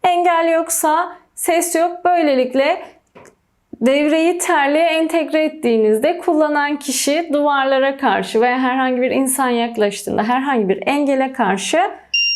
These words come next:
uyarı alıyor olacak. Hemen bilgisayardan bağımsız bir şekilde çalıştıralım.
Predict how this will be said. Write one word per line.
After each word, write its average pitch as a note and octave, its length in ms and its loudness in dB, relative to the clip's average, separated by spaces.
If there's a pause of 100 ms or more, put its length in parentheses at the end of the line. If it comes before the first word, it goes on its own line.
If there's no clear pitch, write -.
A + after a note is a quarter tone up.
uyarı D#4 420 4
alıyor C4+ 420 2
olacak. A#3 360 0 (120)
Hemen F4 340 2
bilgisayardan D#4 680 0
bağımsız C#4+ 480 0
bir A#3+ 60 2
şekilde A#3 420 -2
çalıştıralım. - 720 -2